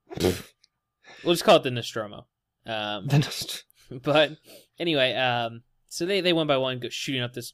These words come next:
Speaker 1: roller coaster ride of a straw into the, into the truck ship. And as they get there, they see that, well, there's not a lot of water and there's a lot of space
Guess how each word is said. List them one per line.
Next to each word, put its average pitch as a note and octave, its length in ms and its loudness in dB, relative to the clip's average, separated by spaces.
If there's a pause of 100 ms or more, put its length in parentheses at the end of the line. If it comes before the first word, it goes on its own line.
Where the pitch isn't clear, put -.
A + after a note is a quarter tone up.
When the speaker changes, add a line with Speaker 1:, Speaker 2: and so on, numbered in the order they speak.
Speaker 1:
roller A#2+ 320 -6
coaster B2 300 -10
ride A#2 320 -2
of A2+ 100 -8
a A2+ 80 -16
straw A#2 500 -4
into A#2 280 -10
the, A2+ 200 -10 (320)
into B2+ 220 -8
the A#2 260 -4 (760)
truck - 360 -2
ship. A#2+ 420 -4 (560)
And C3+ 600 0
as D3 240 -2
they F3+ 100 0
get G3 200 -6
there, D3+ 240 2
they D3+ 140 0
see D3 300 -8
that, C#3 280 -8
well, F#3+ 200 -10
there's D#3+ 180 -14
not G3+ 140 -4
a G#3 40 2
lot G#3 120 4
of D#3+ 60 2
water G#3 480 2
and B2+ 120 -10
there's B2 120 -6
a B2 60 -6
lot D#3+ 120 2
of D#3+ 60 -4
space C3+ 680 -2